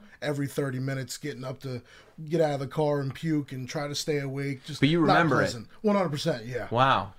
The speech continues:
Speaker 2: Yeah, 'cause a lot of times, like, blows like that happen, and it's like all of a sudden you lose your short-term memory.
Speaker 1: Okay.
Speaker 2: You know, and it's just like, you know, for that six hours or whatever.
Speaker 1: Yeah.
Speaker 2: Like, I've known people that have gotten concussed and, like,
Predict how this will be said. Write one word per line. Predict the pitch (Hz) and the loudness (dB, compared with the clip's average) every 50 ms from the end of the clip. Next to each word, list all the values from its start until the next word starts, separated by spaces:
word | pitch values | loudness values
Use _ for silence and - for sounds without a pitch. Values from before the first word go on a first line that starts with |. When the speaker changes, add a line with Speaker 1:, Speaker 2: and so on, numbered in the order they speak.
| - - - - - | -20 -20 -18 -2 2
Speaker 2:
Yeah, | 143 160 151 | 4 4 6
'cause | 123 135 117 | 4 4 2
a | 123 | 2
lot | 123 135 143 156 | 6 6 6 6
of | 156 | 6
times, | 147 139 120 113 107 | 4 2 0 0 -2
like, | 113 107 110 113 120 113 104 | -4 -4 0 2 2 2 2
blows | 101 113 120 120 120 107 | 2 2 2 2 2 2
like | 117 110 98 | -2 -2 0
that | 113 110 110 | 0 2 2
happen, | 113 110 107 107 - 113 107 | 2 2 0 0 0 -2 0
and | 107 104 | 0 -2
it's | 104 104 - - | -2 -4 -2 -2
like | 113 107 101 | -2 0 2
all | 110 113 113 | 2 2 2
of | 107 | 0
a | 104 | 0
sudden | 104 - 120 107 107 | 0 -2 -2 0 0
you | 107 107 | 0 2
lose | 101 107 110 107 104 | 4 4 4 4 4
your | 101 | 2
short-term | - - 117 104 98 - 110 104 101 | 2 2 2 0 0 -2 -2 -2 -2
memory. | 107 107 107 104 95 90 92 92 104 | -2 -2 -2 -4 -4 -6 -8 -10 -12
Speaker 1:
Okay. | 101 110 110 - 107 101 95 - - - | -14 -14 -14 -14 -14 -14 -14 -14 -10 -6
Speaker 2:
You | - 107 110 | -4 -4 -2
know, | 107 92 87 - - 101 - - - - - | -4 -4 -6 -8 -12 -12 -12 -12 -10 -8 -6
and | 101 107 107 | -6 -6 -6
it's | 101 - | -4 -6
just | 120 101 - | -6 -4 -2
like, | 120 107 107 98 - - | -2 -2 -2 -4 -8 -10
you | 104 117 123 120 | -6 -2 0 0
know, | 110 117 | 0 0
for | 123 - - 107 | 0 -2 -4 -4
that | 110 117 113 107 101 - - - - - - - _ _ - | -2 0 0 -2 -2 -6 -12 -20 -20 -20 -20 -20 _ _ -14
six | - - - 151 - - | -6 -2 -2 0 2 4
hours | 139 135 143 139 131 117 | 4 4 6 4 4 2
or | 120 117 | 0 0
whatever. | 110 110 101 95 95 101 107 107 120 | 0 -2 -2 -2 -4 -4 -4 -4 -4
Speaker 1:
Yeah. | 135 131 110 87 - - _ _ _ | -4 -6 -8 -10 -14 -18 _ _ _
Speaker 2:
Like, | 107 110 107 | -2 0 0
I've | 120 113 | 0 0
known | 120 120 113 | 0 0 0
people | 101 123 110 104 117 | -2 -2 -2 -2 -4
that | 113 | -4
have | 107 101 | -2 -2
gotten | 113 107 98 107 | -2 -4 -4 -6
concussed | 101 107 107 101 - 117 113 101 - | -6 -8 -6 0 0 0 0 0 -2
and, | 107 104 | -6 -6
like, | 104 101 101 98 95 - | -4 -4 -6 -6 -8 -12